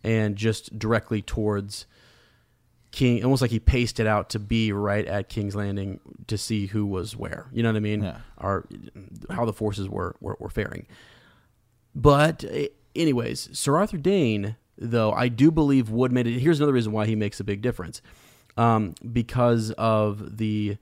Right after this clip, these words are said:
Speaker 1: the uprising, um, in with, with
Speaker 2: Kingswood
Speaker 1: Bro-,
Speaker 2: Brotherhood.
Speaker 1: Kingswood Brotherhood, and, and the way in which he can, he can, uh, you know, command a force because Barristan Selmy is commanding, like, wha-, how many, how many thou-, no, no, Lewin Martell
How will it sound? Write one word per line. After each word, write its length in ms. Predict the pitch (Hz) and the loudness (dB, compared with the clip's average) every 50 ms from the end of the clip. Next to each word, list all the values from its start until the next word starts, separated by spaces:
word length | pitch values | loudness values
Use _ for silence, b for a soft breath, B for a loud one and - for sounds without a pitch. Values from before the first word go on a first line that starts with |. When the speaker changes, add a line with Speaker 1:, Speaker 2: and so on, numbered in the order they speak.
| b b b b b b b - | b b b b b b b 0
Speaker 1:
the 120 | 117 123 | 2 2
uprising, 680 | 127 120 - 127 117 110 110 107 110 110 107 107 - | 2 2 2 2 2 2 2 0 -2 -2 -2 -4 -4
um, 560 | - 107 107 104 101 101 95 98 98 98 110 - _ - - _ _ _ _ _ _ _ _ _ - - | -4 -4 -2 -2 -2 -2 -2 -4 -6 -8 -10 -12 _ -20 -20 _ _ _ _ _ _ _ _ _ -12 -6
in 540 | 113 113 113 110 110 110 107 104 104 104 | -4 -2 -2 0 0 0 0 -2 -2 -2
with, 180 | 107 98 - - 104 110 107 104 | -4 -6 -8 -6 -6 -6 -6 -2
with 40 | |
Speaker 2:
Kingswood 280 | - 117 110 107 104 98 | 0 0 2 2 2 2
Speaker 1:
Bro-, 100 | - 110 | 2 2
Speaker 2:
Brotherhood. 260 | 101 92 87 76 73 | 2 0 -2 -4 -2
Speaker 1:
Kingswood 340 | - 135 127 107 113 113 101 | 0 0 0 0 0 -2 0
Brotherhood, 440 | 117 117 110 98 120 113 - - - b b b b b b b b | 0 0 0 0 -2 -6 -10 -14 -16 b b b b b b b b
and, 300 | - 120 120 117 117 117 | 0 2 2 2 2 2
and 140 | - 117 110 | 0 0 0
the 60 | 107 | 0
way 120 | 107 127 123 | 2 2 2
in 60 | 120 | 2
which 140 | 117 110 - | 2 0 0
he 80 | 127 117 | -2 -2
can, 300 | - 113 107 107 - - - | -2 -2 -4 -4 -6 -8 -8
he 180 | 117 113 110 | -6 -6 -4
can, 360 | 104 - 107 104 101 101 - - | -4 -2 -4 -4 -4 -6 -8 -8
uh, 400 | - 76 82 78 78 78 73 69 - - _ _ _ _ _ - - _ _ _ - | -8 -8 -6 -6 -6 -6 -8 -10 -12 -18 _ _ _ _ _ -20 -20 _ _ _ -10
you 160 | 127 156 185 | -6 -4 -2
know, 260 | 147 123 110 107 82 - _ _ - | 0 0 0 0 -2 -6 _ _ -8
command 520 | - 131 139 143 151 151 151 147 139 127 - _ _ _ _ - - | -4 -2 0 2 2 2 2 0 -2 -4 -10 _ _ _ _ -8 -8
a 60 | 113 | -6
force 520 | - - 123 123 123 123 - - - - b b b b b b b b b b b - | -4 -2 0 0 0 0 -2 -6 -14 -14 b b b b b b b b b b b 2
because 160 | 123 143 131 | 4 4 4
Barristan 280 | 117 196 220 220 - 139 | 6 4 2 2 0 -2
Selmy 220 | - - 233 262 240 | 0 2 2 4 2
is 100 | 160 - | 2 2
commanding, 400 | - 131 131 131 127 120 117 113 | 2 2 2 4 2 2 2 2
like, 180 | 107 104 - - | 0 -2 -2 -4
wha-, 120 | - 151 | -10 -10
how 160 | 165 175 185 | -8 -4 -2
many, 180 | 190 160 123 107 - _ - - | -2 -2 -2 -4 -8 _ -12 -6
how 100 | 160 190 | -4 -2
many 140 | 202 160 131 _ _ - | -2 -2 -4 _ _ -6
thou-, 160 | 139 143 - - | -6 -4 -2 4
no, 240 | 180 196 156 131 | 4 6 6 6
no, 200 | 139 143 127 101 b b b b b | 4 4 2 2 b b b b b
Lewin 240 | 139 156 170 165 143 | 8 8 10 10 8
Martell 600 | 139 127 117 - - 175 160 120 87 85 82 - | 6 4 4 4 4 4 4 4 2 -2 -6 -8